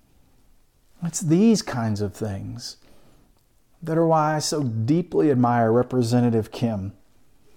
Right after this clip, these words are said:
who chose to discharge his duties as an elected representative of the United States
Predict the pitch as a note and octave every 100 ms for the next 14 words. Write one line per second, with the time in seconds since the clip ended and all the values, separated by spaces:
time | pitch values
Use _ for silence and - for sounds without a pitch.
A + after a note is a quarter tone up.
0 | - - - - C#3 - D#3 D#3+ E3+ E3+
1 | E3 - - - - B2+ A2+ F3 G3+ -
2 | - E3+ F3 C#3+ D3+ C#3 A#2 C3 C3+ B2+
3 | B2+ B2 - - _ _ _ _ _ _
4 | _ - A#2+ A#2+ A#2 B2 C#3 - - D3
5 | C3+ C3+ - C3+ A2 A#2 C3 B2+ B2 A#2+
6 | A2 G2+ G#2 G#2+ A#2 B2 B2+ B2+ - -
7 | A2+ G#2+ G#2+ - -